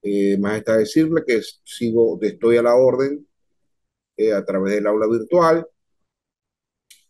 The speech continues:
este, a través de mi correo electrónico,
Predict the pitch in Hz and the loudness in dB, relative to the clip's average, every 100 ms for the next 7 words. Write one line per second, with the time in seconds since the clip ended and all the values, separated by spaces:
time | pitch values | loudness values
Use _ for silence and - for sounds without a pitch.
0 | _ _ _ 98 101 - - 98 92 90 | _ _ _ -6 -6 -6 -4 0 0 -2
1 | 82 92 95 98 104 98 104 104 104 101 | -6 -4 -2 -2 -6 -4 0 2 2 0
2 | - 156 165 147 - 143 160 | 2 2 4 0 2 2 2